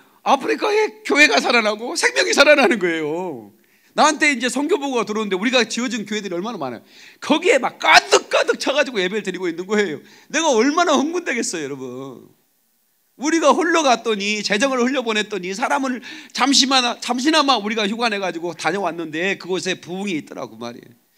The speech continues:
흘러가는 거에 생명이 살아난다 이거지. 그러니까 우리가 여기에 고적돼, 우리끼리 이러면 안 돼. 우리는 어떻게? 흘러가는 인생이 되는 거야. 아멘이시죠?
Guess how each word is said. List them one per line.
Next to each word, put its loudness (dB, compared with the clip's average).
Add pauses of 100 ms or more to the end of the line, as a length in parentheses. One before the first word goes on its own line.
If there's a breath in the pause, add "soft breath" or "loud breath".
(340 soft breath)
흘러가는 2
거에 -4
생명이 -8
살아난다 -10
이거지. -14 (520)
그러니까 0
우리가 -2
여기에 -4
고적돼, -2 (200 loud breath)
우리끼리 4 (100)
이러면 -2
안 -8
돼. -10 (800)
우리는 2
어떻게? -2 (100)
흘러가는 4
인생이 -2
되는 -6
거야. -16 (680)
아멘이시죠? 0